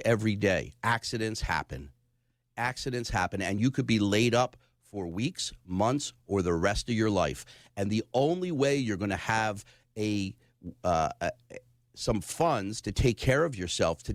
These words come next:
pay for your hospital bills, to, to be a substitute for the income you've lost,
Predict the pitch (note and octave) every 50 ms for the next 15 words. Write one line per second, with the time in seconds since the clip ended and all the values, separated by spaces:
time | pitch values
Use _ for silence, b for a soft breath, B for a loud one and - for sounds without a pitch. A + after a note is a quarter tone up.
0 | - - - - C3+ D#3 D3 - D#3+ A#2+ G2+ G2+ G#2 F#2+ F#2 - - G2 F#2 F2+
1 | D#2+ - F#2 F2+ F2+ F2 B B B B B B B - _ _ - B2+ A#2 -
2 | _ _ _ - B2 A#2 G#2+ G2 F#2+ D3 E3 D3+ A#2 - - - - - D#3+ D#3+
3 | - - - - A2 - - A#2 G#2+ G#2 - - - A#2 G#2+ G#2+ A2 - - C#3
4 | D3+ E3 C#3+ - - A#2+ A2 G#2 F#2 F#2+ G2 D2+ F2 F#2 F2 F2 E2 E2+ G2 -
5 | -